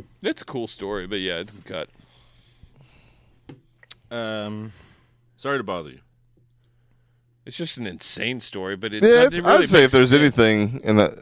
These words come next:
Speaker 4: movie, it's the story,
Speaker 1: But it
Speaker 4: but
Speaker 1: still doesn't make sense. It
Speaker 2: Yeah.
Speaker 1: can become horse
Speaker 3: There's
Speaker 1: people.
Speaker 3: horse people.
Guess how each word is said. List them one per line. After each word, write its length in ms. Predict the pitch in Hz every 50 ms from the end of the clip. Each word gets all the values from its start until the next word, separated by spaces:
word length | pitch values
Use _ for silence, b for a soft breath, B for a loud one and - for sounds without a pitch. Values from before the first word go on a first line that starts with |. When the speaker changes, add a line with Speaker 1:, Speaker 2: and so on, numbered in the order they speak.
| - _ -
Speaker 4:
movie, 300 | 107 107 104 98 95 98
it's 140 | 98 90 -
the 80 | - 78
story, 340 | - - 208 196 185 87 85
Speaker 1:
But 20 |
it 100 | 87 -
Speaker 4:
but 60 | - 87
Speaker 1:
still 120 | 403 403
doesn't 300 | 359 349 320 277 226 233
make 180 | 247 240 226 -
sense. 420 | - - - - 320 415 403 -
It 80 | 285 269
Speaker 2:
Yeah. 200 | 214 208 208 208
Speaker 1:
can 80 | 220 -
become 280 | - 247 262 285 311 339
horse 380 | - - 403 494 508 - - -
Speaker 3:
There's 160 | - 403 - -
Speaker 1:
people. 240 | 196 403 185 143 107 -
Speaker 3:
horse 300 | - 220 220 - - - - -
people. 560 | - 190 196 185 - - 143 123 107 90 78